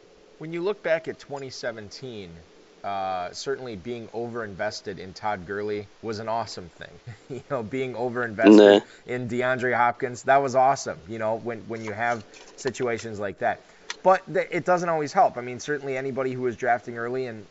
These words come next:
Speaker 1: and, um, you know, w-, was getting a lot of David Johnson, uh, that didn't work out for, for them.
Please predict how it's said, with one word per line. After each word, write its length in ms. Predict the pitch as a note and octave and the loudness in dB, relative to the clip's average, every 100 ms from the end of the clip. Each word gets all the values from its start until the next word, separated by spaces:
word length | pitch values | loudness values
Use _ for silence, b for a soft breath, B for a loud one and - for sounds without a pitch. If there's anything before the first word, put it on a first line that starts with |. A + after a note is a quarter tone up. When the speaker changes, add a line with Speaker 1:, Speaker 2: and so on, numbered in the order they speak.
| - | -14
Speaker 1:
and, 400 | A2 A2+ A2 A2 | -10 -10 -8 -4
um, 380 | G#2+ G#2+ G2+ F#2+ - | -4 -4 -10 -18 -14
you 80 | A#2 | -10
know, 180 | A2+ G#2+ | -8 -8
w-, 200 | G#2 G#2 G#2 | -10 -12 -10
was 240 | A2 G2 - | -12 -12 -10
getting 220 | A#2+ A#2 | -8 -6
a 20 | A2+ | -4
lot 180 | A2 | -4
of 80 | G#2+ | -4
David 280 | A2 A2 G#2 | -6 -6 -6
Johnson, 500 | G2+ G#2 A2 B2 B2+ b b - | -8 -8 -8 -12 -12 b b -4
uh, 120 | A2+ | -2
that 180 | C#3+ C#3+ | -2 -2
didn't 180 | C#3+ A2 | -8 -8
work 200 | G2 - | -8 -8
out 160 | D#2+ | -8
for, 300 | - F#2 E2+ - - | -10 -12 -12 -16 -14
for 100 | G2 | -10
them. 220 | F#2 F2 | -10 -10